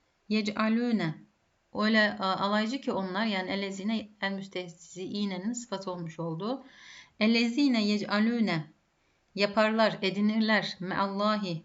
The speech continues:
Allah'la beraber, "ilahen", ilah, "ahara", başka bir ilah edinirler.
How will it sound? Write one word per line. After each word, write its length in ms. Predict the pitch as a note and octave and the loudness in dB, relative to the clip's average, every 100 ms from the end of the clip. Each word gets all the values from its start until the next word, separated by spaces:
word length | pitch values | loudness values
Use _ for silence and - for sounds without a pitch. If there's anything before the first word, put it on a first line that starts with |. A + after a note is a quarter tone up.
| _ | _
Allah'la 480 | F#3+ G3+ A3+ G3+ G3 | -2 0 2 0 0
beraber, 540 | F3+ F3 E3 A#3 C#4 - - - _ - | 0 0 2 2 0 -8 -20 -20 _ -2
"ilahen", 720 | G#3+ G#3+ G#3 F#3+ F#3 D#3 D#3 _ | 2 2 2 0 -2 -4 -6 _
ilah, 440 | G#3 A3 B3 - - - | -2 4 4 2 -4 0
"ahara", 560 | A3 A3 G3 F3 D#3 | 2 2 0 -2 0
başka 340 | G3 G#3 - A3 | -2 -2 -2 -2
bir 120 | G3+ | -2
ilah 300 | F3+ E3+ E3 | -2 -4 -4
edinirler. 760 | E3+ E3 E3 D#3+ D#3 D#3 - | -4 -2 -2 -2 -4 -6 -12